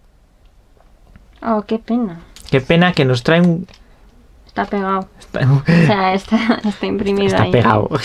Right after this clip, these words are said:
Speaker 2: <laughs>
Speaker 1: Está pegado.
Speaker 2: A ver.
Speaker 1: Es un pegote.
Speaker 2: Lo importante es esto, el juego, porque sin el juego no
Speaker 1: Pero que los pegotes esos no se hacen.
Speaker 2: Ya, bueno, esto, eh, ya es,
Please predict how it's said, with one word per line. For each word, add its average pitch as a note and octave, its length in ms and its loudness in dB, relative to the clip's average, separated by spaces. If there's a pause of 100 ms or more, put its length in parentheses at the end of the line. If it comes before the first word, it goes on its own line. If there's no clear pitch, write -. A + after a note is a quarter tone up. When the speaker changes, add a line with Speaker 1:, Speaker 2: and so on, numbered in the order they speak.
(100)
Speaker 2:
<laughs> - 260 -6
Speaker 1:
Está A3+ 320 2
pegado. A3 400 0 (640)
Speaker 2:
A A#2 120 2
ver. A#2+ 200 4 (220)
Speaker 1:
Es G3+ 100 -2
un G#3+ 160 0
pegote. F#3+ 320 0
Speaker 2:
Lo C3 80 6
importante C3 440 4
es D3 100 2
esto, B2+ 220 0
el A2 60 -2
juego, C3+ 300 2
porque G#2+ 220 -6
sin A2 120 -4
el A2 80 -2
juego C3 280 2
no C#3 320 2 (340)
Speaker 1:
Pero G3+ 220 -6
que G3 100 -6
los G3 160 -6
pegotes F#3 420 -10
esos F#3 220 -12
no G3 160 -4
se G3 100 -12
hacen. G3+ 320 -4
Speaker 2:
Ya, D3 320 4
bueno, C3+ 240 2
esto, D3 720 2
eh, - 40 -16
ya C3+ 220 -2
es, B2+ 240 -12